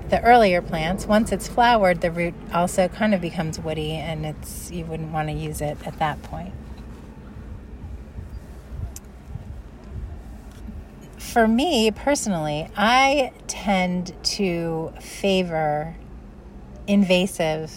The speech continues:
and naturalized plants when I forage. I t-, I stay away from native plants. I leave them undisturbed. I don't like to disturb native plants. There's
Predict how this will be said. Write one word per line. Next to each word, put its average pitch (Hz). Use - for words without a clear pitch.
and 165
naturalized 151
plants 135
when 165
I 143
forage. 139
I 180
t-, -
I 185
stay 233
away 170
from 160
native 147
plants. -
I 170
leave 214
them 214
undisturbed. 190
I 170
don't 196
like 180
to 180
disturb 170
native 220
plants. 214
There's 185